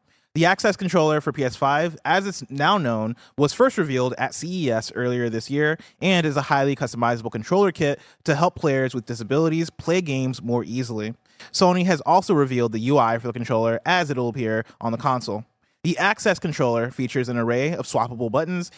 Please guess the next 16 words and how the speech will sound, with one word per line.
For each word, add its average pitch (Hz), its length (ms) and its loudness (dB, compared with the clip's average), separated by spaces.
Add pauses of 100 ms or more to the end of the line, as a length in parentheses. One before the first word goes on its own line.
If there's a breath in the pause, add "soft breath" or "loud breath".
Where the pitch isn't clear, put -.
(140 loud breath)
and 196 180 0
stick 127 280 -4
caps, 117 360 -2 (160 soft breath)
as 131 140 -4
well 147 220 4
as 143 80 -4
the 127 260 2
ability 127 400 0
to 117 140 -8
use 147 200 0
it 180 140 4
in 127 140 -6
multiple 123 320 -2
orientations 151 720 -2
or 202 160 2
secured 151 500 -4